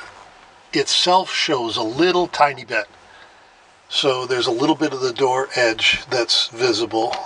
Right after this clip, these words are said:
but not much of the bodywork inside the car because there's a rubber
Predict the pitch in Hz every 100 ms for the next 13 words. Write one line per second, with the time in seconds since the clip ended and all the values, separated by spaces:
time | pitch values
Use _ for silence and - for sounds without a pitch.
0 | - - 127 - - 127 131 139 - 131
1 | 135 - 120 110 113 127 123 120 120 107
2 | 123 113 127 113 107 151 160 120 113 135
3 | 110 117 107 110 127 123 120